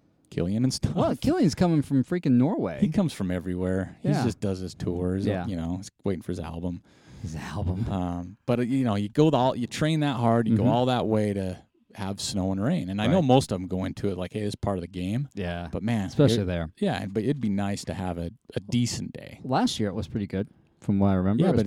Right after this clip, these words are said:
Speaker 1: it's
Speaker 2: probably warm.
Speaker 1: Yeah, and the year before
Speaker 2: Even
Speaker 1: it was, like,
Speaker 2: two
Speaker 1: flooded
Speaker 2: days
Speaker 1: and
Speaker 2: ago
Speaker 1: stuff.
Speaker 2: it was good.
Speaker 1: Yeah, but it's the weekend,
Speaker 2: And it's
Speaker 1: so it's,
Speaker 2: changing.
Speaker 1: it's U T M B.
Speaker 2: Yep.
Speaker 1: So
Speaker 2: And
Speaker 1: maybe we
Speaker 2: remember
Speaker 1: should be
Speaker 2: a couple
Speaker 1: an
Speaker 2: years
Speaker 1: intern.
Speaker 2: ago, that thing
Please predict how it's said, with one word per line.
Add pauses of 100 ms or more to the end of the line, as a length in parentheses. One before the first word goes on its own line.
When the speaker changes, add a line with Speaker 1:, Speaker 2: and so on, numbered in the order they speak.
Speaker 1:
it's
Speaker 2:
probably
warm. (100)
Speaker 1:
Yeah,
and
the
year
before
Speaker 2:
Even
Speaker 1:
it
was,
like, (120)
Speaker 2:
two
Speaker 1:
flooded
Speaker 2:
days
Speaker 1:
and
Speaker 2:
ago
Speaker 1:
stuff.
Speaker 2:
it
was
good.
Speaker 1:
Yeah, (220)
but
it's
the
weekend,
Speaker 2:
And
it's
Speaker 1:
so
it's,
Speaker 2:
changing.
Speaker 1:
it's
U
T
M
B.
Speaker 2:
Yep.
Speaker 1:
So
Speaker 2:
And
Speaker 1:
maybe
we
Speaker 2:
remember
Speaker 1:
should
be
Speaker 2:
a
couple
Speaker 1:
an
Speaker 2:
years
Speaker 1:
intern.
Speaker 2:
ago,
that
thing